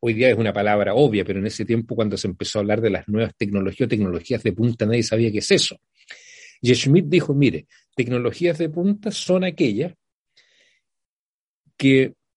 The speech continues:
el noventa y ocho, noventa y nueve por ciento de la humanidad no las puede producir, pero nosotros sí. Punto". Así que, y bueno, y me tocó observar ese, ese programa desde un punto de vista de las políticas científicas, compararlo con Francia. Bueno, ese fue mi trabajo de muchos años, pero nunca dejé la academia.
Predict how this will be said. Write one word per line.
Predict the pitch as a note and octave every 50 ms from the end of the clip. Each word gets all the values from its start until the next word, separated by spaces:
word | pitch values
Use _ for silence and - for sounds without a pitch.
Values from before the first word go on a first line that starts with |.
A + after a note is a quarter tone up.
| _ _ _ -
el | D3 C3 B2+
noventa | B2+ B2+ B2 B2 A#2+ A#2 A2+ A#2+ B2 A#2+
y | A#2+ C3
ocho, | E3 D#3 D#3 - E3
noventa | D#3+ D3+ C#3+ C3+ C3+ C3 -
y | C3 B2
nueve | C3 C#3+ D3+ D#3
por | D#3 D3+ D3+ C#3
ciento | - - D3 C#3+ C#3 -
de | D3+ C#3
la | C3+
humanidad | B2+ B2+ B2+ B2 B2 B2+ C3 C3+
no | C#3
las | C3 B2+ - -
puede | - - C3 C3 B2
producir, | - A#2+ A#2 A2 G#2+ G#2+ G2+ - - F3+ G#3 G3+ _ _ _ _ _
pero | - C3 A#2+ A2+
nosotros | A#2+ A2+ - - C#3+ - C3 - -
sí. | - - - - - - _ _ _ - - - - - - - _ _ _
Punto". | - - - - - - - - - _ _ _ _ _ - - - -
Así | - G#2 - - D3+ C3+
que, | A#2 C#3 C#3+ C#3+ C#3+ -
y | - C#3+ B2 B2+ B2+
bueno, | B2+ - D#3+ B2+ A#2+
y | B2 B2 - - - -
me | - A#2+ C3 B2
tocó | - A#2+ G2+ C#3
observar | C#3 A#2+ - - C3 A2+ B2 C3 C#3
ese, | C#3+ C#3+ - C3+ B2
ese | A2+ - B2+
programa | A#2 A2+ A2+ A2 A2+ A#2 A#2+ C3
desde | B2 A#2 A2
un | G#2
punto | - A2 G#2 - A2+
de | G#2+ G2+
vista | - - G#2
de |
las | - -
políticas | - A2 G2+ G#2 G#2 B2+ G#2+ F#2+ -
científicas, | - G#2 G2 F#2+ - C3+ C3 C3 A#2 A#2+ A#2+ A2
compararlo | G2+ A2 G2+ - G2+ F#2 G#2 G#2+ G#2+ G#2
con | - A2 G2 F#2
Francia. | - B2+ C3 A#2 - A#2+
Bueno, | A2 A#2+ C#3
ese | C3+ - D#3
fue | D#3 E3
mi | D#3+ D#3
trabajo | D3+ D3+ C3 C3 C#3 - - C#3+
de | C3
muchos | C3 A#2+ - G#2+ - -
años, | E3+ D3 B2+ A#2 -
pero | B2+ A#2+
nunca | B2 C#3+ D3+ D3+ E3+
dejé | D#3 D3 - - D#3+
la | D#3+
academia. | D3+ D3+ D3+ E3 D#3 A#2 - -